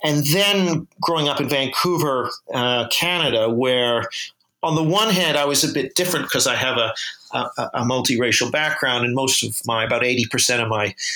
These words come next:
classmates were of, of kind of British background. So that, on the one hand, uh, being aware of ethnic difference,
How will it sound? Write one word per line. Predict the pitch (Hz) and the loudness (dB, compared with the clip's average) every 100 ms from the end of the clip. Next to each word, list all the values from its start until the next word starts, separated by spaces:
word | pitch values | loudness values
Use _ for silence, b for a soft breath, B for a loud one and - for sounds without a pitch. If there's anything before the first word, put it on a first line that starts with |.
| B B | B B
classmates | - 131 127 117 - 110 107 - | -6 -2 0 0 0 0 0 0
were | 113 110 110 | 0 0 0
of, | - 113 - | 0 -2 -2
of | 110 101 - | -4 -4 -6
kind | - 120 | -4 -4
of | 95 | -2
British | 117 110 - | 0 0 0
background. | 110 107 - 110 107 104 - | 0 -2 -2 -2 -2 -2 0
So | 147 | 2
that, | 147 156 170 | 2 0 0
on | |
the | 147 | 0
one | 151 160 | 2 2
hand, | 151 | 2
uh, | 143 - - | 0 -2 0
being | 165 147 | 2 2
aware | 139 160 151 | 2 2 2
of | 135 - | 2 0
ethnic | 156 - 135 - | 0 0 0 0
difference, | 120 131 123 - - | -2 0 2 2 0